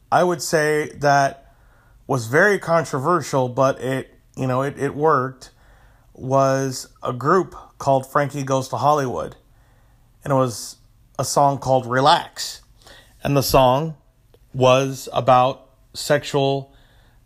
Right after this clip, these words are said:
uh, masturbation. And I'd never heard any other song from them that was released. There are just too many one-hit wonders to name,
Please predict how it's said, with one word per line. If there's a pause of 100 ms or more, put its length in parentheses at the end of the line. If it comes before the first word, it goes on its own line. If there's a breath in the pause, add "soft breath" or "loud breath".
uh,
masturbation. (1080 soft breath)
And (580)
I'd
never
heard
any
other
song (1000)
from
them (420)
that
was
released. (1400)
There
are
just
too
many
one-hit
wonders
to
name,